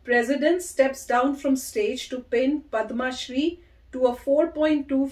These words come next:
feet awardee, के वाई वेंकटेश। तो चलो देखते हैं, तो वीडियो शुरू करते हैं। पर वीडियो शुरू करने से पहले अगर आप चैनल पर नए हो और आपने अभी तक सब्सक्राइब नहीं किया है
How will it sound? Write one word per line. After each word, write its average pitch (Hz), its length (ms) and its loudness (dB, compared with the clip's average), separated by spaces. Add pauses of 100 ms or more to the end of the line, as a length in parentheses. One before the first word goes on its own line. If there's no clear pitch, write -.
feet 247 400 -8
awardee, 208 580 0 (840)
के 285 300 2
वाई 240 420 2 (760)
वेंकटेश। 202 760 -4 (760)
तो 202 80 -16
चलो 208 360 -4 (100)
देखते 254 320 -6
हैं, 349 120 0 (400)
तो 214 80 -10
वीडियो 240 260 -2
शुरू 262 240 -2
करते 254 300 -2
हैं। 359 280 -2
पर 240 160 -2
वीडियो 233 260 -4
शुरू 240 220 -6
करने 233 260 -4
से 247 140 -4
पहले 240 280 0
अगर 202 220 0
आप 220 140 -4
चैनल 208 420 -4
पर 214 140 -2
नए 214 260 -4
हो 262 220 -2
और 233 80 -2
आपने 202 260 -6
अभी 220 160 -8
तक 240 140 -8
सब्सक्राइब 214 440 -6
नहीं 262 180 -2
किया 254 200 -2
है - 160 -6